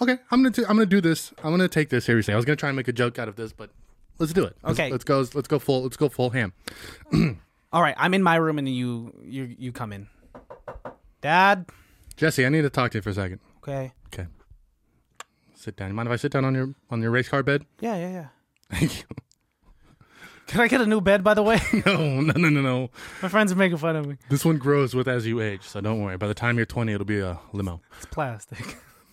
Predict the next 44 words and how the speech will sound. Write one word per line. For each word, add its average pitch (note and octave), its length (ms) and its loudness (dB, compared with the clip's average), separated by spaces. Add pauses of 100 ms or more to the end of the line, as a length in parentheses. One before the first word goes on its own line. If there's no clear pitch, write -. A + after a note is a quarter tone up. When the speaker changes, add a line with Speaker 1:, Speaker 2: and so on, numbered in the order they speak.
(180)
Speaker 1:
Um, A2+ 140 0 (120)
um, G#2+ 340 -2 (840)
Jesse, D#3 220 0
that's D3+ 180 0
neither D3+ 180 4
here D3 140 4
nor E3 160 2
there. C#3 240 -2 (180)
Speaker 2:
Okay. B2 380 -12
Speaker 1:
But C3+ 80 -6
why C3+ 100 0
don't C#3+ 140 0
you D3 40 0
have C3 60 0
a B2+ 40 -2
seat? A#2 180 -6
I A2 40 -2
have G#2+ 100 -4
something A2+ 180 -6
I A2 40 -4
need G#2+ 100 -4
to G2 80 -4
talk G2+ 200 -8
to - 100 -20
you. F2 120 -12 (200)
Speaker 2:
Okay. F#2 180 -20 (420)
Speaker 1:
Um, G#2 460 -2 (320)
I, A#2+ 260 2
um, G#2+ 400 -2 (220)
went C#3 180 2
ahead D#3+ 220 2
and D#3 100 -4
signed D3 240 0
the C#3 60 -4
permission D3+ 340 0
slip D3 260 -2
for - 140 -8
you C3+ 80 0
to B2+ 80 0
take C3 220 -2
sex C3 260 -4
ed B2 180 0
this A#2 160 -2
month. A#2 280 0